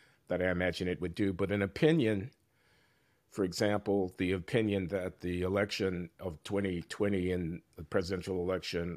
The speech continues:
was illegitimate. I,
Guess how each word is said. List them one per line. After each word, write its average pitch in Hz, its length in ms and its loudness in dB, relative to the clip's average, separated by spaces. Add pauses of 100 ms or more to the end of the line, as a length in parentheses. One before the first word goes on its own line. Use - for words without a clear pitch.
was 87 480 -2 (100)
illegitimate. 92 760 -2 (2750)
I, 85 260 -6